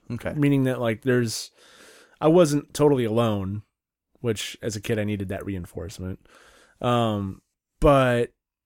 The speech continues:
Speaker 2: I also felt that it was going into this crazy direction of, like,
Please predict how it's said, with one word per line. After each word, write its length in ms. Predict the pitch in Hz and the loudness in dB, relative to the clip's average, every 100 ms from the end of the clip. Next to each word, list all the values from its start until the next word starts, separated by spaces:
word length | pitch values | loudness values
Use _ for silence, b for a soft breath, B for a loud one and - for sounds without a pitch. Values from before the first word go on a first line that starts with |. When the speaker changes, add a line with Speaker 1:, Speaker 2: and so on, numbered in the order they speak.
| _ | _
Speaker 2:
I 80 | 139 | 2
also 260 | 143 156 156 | 2 4 2
felt 280 | - 170 156 | 2 2 2
that 80 | |
it 80 | 147 | -2
was 120 | 127 | -2
going 280 | 120 156 151 | 2 2 4
into 200 | 151 143 | 2 2
this 220 | 135 117 | 0 -2
crazy 460 | - - 185 180 170 | -4 -2 0 0 -2
direction 400 | 151 165 - 139 | 0 0 2 0
of, 120 | 117 | 0
like, 280 | 117 110 | 2 0